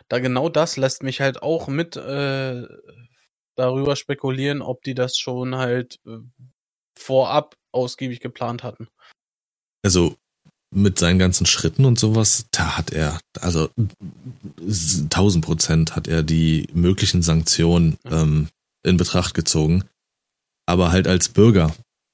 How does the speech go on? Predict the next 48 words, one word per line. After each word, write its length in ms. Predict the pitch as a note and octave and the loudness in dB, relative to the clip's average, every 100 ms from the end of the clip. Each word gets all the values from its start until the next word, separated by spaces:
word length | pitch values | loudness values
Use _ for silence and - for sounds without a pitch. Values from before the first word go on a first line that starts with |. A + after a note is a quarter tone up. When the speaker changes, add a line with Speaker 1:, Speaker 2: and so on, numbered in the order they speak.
| - | -6
Speaker 2:
rechnest 420 | F2+ E2 F2+ - | -2 0 0 2
du 40 | |
natürlich 340 | E2+ D#2+ E2 D#2+ | 2 2 0 0
nicht 160 | D#2+ | 0
damit 260 | D#2 D#2 D#2 | 2 0 2
und 80 | D#2 | 0
dann 180 | D#2 | 0
rennen 180 | D#2 D#2 | 0 0
alle 200 | D#2 D#2+ | 2 0
zu 160 | D#2+ D#2+ | 0 0
ihren 160 | D#2+ | 0
Banken 340 | D#2 D#2+ D#2+ D#2+ | 2 0 0 0
und, 260 | C#2 D2+ | 0 -2
und 320 | D#2 D2+ D#2 - _ _ _ _ _ _ _ - | 0 -2 -2 -8 _ _ _ _ _ _ _ -2
holen 200 | F2 F2+ | 2 2
sich 140 | D#2+ | 2
ihr 80 | E2+ | 0
Geld 260 | E2 E2+ E2 | 2 0 0
von, 260 | E2+ E2+ | 0 2
von 320 | D#2+ E2+ E2 D#2+ | 2 2 2 2
den 140 | D#2+ | 2
Automa-, 460 | D#2+ D#2+ E2 D#2+ - E2+ D#2+ D#2 - | 0 0 0 0 0 0 0 -2 -4
äh, 40 | |
bei 140 | D#2+ | -2
den 100 | E2 | 0
Automaten 500 | D#2+ E2+ E2 D#2 E2+ | 0 2 2 2 0
ab, 160 | E2+ D#2+ | -2 -2
et 140 | - D#2+ | -4 -2
cetera. 420 | F2 E2+ E2 E2+ | -2 0 0 0
Die 200 | E2 E2+ | 0 0
waren 140 | D#2+ E2+ | 2 2
ja 100 | C#2+ | 0
auch 180 | E2 - | -2 0
alle 140 | F2+ | 0
überfüllt, 480 | F2 E2+ - F#2 F#2 | 0 0 0 0 2
die 80 | D#2 | 0
Automaten, 580 | E2 F2 E2 E2 F#2 - _ - - _ _ | 0 0 0 2 0 -2 _ -20 -20 _ _
Speaker 1:
Ja, 200 | - B2+ | -6 -2
Speaker 2:
weil 140 | A2+ F#2+ | 2 4
Speaker 1:
richtig. 140 | G2+ | 4
Speaker 2:
eben 120 | F#2 E2+ | 4 4
jetzt 320 | E2+ - - | 2 0 0
eben 240 | E2+ D#2+ | 0 0
Amerika 600 | C#2+ D#2+ E2 D#2+ D#2 D#2+ | 2 2 2 0 -2 0
Speaker 1:
Und 60 | D#2+ | 0
ziemlich 320 | - C3 B2+ | -2 -8 -8
schnell 140 | - | -6
Speaker 2:
die 80 | A#2+ | -2